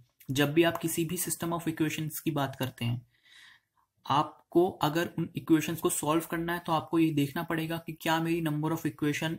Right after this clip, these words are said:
equals to है number of variables के, अगर हाँ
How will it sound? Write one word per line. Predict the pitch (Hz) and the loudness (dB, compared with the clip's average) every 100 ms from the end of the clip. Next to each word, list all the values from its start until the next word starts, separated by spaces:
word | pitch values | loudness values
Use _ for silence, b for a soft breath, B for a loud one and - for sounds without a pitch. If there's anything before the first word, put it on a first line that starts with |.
| 151 | 0
equals | 139 - 160 160 | 0 2 2 2
to | 170 | 0
है | 170 | 0
number | 165 156 165 | -2 0 2
of | 165 147 | 2 2
variables | 151 156 160 160 | 2 2 2 2
के, | - 190 _ b b b b - | 0 -6 _ b b b b 0
अगर | 151 160 | 4 2
हाँ | 135 147 | 4 2